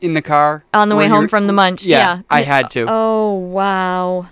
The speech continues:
Speaker 2: I've never heard that one. I've heard the cannibal and the clown one, but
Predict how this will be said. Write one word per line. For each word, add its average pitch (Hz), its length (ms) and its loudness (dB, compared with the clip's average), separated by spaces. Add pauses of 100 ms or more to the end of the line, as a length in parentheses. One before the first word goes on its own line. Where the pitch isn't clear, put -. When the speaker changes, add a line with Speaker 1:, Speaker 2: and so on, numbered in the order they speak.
(140)
Speaker 2:
I've 214 260 -2
never 233 280 -2
heard 262 220 -4
that 247 200 -2
one. 180 460 -8
I've - 80 -20
heard 269 160 0
the 269 80 -6
cannibal 233 380 -4
and 190 120 -6
the 185 40 -10
clown 170 320 -8
one, 135 340 -14
but 175 200 -2